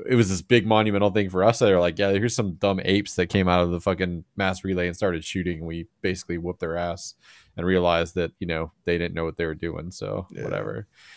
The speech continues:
Speaker 1: Um,
Speaker 2: Can't wait, man. I can't fucking wait.
Speaker 1: Oh, I know. Just a few short hours away, man. Um, so let's move re-, I mean, quickly, just wanna breeze through. So Destiny Season of the Splicer, um, both been playing a little bit. Uh, I'm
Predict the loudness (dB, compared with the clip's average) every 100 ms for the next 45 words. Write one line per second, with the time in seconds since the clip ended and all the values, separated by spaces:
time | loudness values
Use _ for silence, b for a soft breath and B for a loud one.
0 | b b _ 4 4 2 -4 -10 _ _
1 | -12 -8 -6 -6 -6 -10 -14 -18 -20 -18
2 | -20 -20 -14 -6 -4 -2 0 0 0 -2
3 | -6 -6 -6 -2 -2 0 0 -2 -2 -2
4 | -2 -2 -4 -6 -8 b b b b b
5 | _ -4 0 0 -2 -4 -12 _ _ _
6 | -16 -12 0 0 0 -2 -2 -2 0 4
7 | 4 6 6 4 4 6 6 8 4 4
8 | 4 4 4 2 2 2 2 2 2 4
9 | 4 4 0 0 -2 0 0 -2 -2 0
10 | 2 2 0 0 0 -4 -8 -4 -2 -2
11 | -2 -6 -10 -14 _ _ -16 -2 -2 -2
12 | -4 -4 -2 -2 0 2 4 2 b b
13 | b b -4 0 0 0 -4 -2 -2 -2